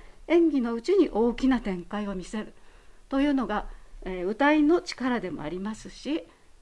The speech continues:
また能という芸能の真骨頂でもあると思います。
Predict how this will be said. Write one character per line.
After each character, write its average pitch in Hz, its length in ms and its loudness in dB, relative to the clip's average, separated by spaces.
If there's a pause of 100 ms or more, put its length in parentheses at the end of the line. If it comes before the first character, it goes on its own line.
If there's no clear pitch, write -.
ま 285 120 -2
た 262 120 -4
能 285 300 2
と 285 180 -4
い 277 120 0
う 320 220 -2 (220)
芸 233 220 2
能 190 240 -2
の 220 260 -6
真 208 320 -6
骨 302 240 -2
頂 185 240 -8
で 160 100 -16
も 143 160 -14 (600)
あ 196 100 -6
る 180 80 -8
と 202 160 -6
思 165 240 -6
い - 60 -16
ま - 140 -14
す。 - 180 -20